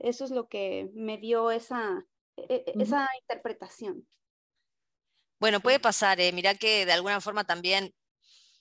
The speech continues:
Speaker 3: qué sé yo, hay momentos históricos, más allá de que estén relativamente cerca, y, y en esta zona, al menos de, del sur, te-, hemos tenido oleadas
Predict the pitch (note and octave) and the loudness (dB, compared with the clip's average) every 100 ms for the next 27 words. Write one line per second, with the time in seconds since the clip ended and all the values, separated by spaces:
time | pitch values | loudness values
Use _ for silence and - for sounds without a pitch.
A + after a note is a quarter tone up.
0 | _ _ _ - - _ - G#3 - E3 | _ _ _ -20 -20 _ -4 -4 -4 -8
1 | F#3 - G3+ G#3+ G#3+ G3 G3+ G#3+ G#3 E3+ | -8 -2 2 2 0 -4 0 -2 0 -4
2 | - - G3+ - F#3+ F#3 - E3 E3 E3 | -4 -12 -14 -6 -6 -6 -6 -6 -4 -4
3 | F3 F3+ D#3+ - F3 E3 D#3 E3+ E3 E3+ | 2 2 0 -2 0 0 0 0 -2 -2
4 | D#3+ - F3+ F3 G3 G3+ - F3+ D#3+ - | 0 2 2 2 2 0 0 0 0 -2
5 | E3 E3 F3 F#3 G3 A3 F#3+ G3+ F#3 E3+ | -14 -12 -8 -4 -2 0 0 0 0 0
6 | F3 F3+ D#3+ E3+ D3+ D3 D#3 D#3 - G3+ | 0 -2 -2 -2 -2 -4 -2 0 0 -2
7 | F#3+ - G3+ G3+ G3 F#3 G3 F#3+ F#3 F3 | -6 -4 -2 -4 -4 -2 -2 -2 -2 2
8 | F#3+ G3 F#3+ E3+ - | 6 8 6 4 -2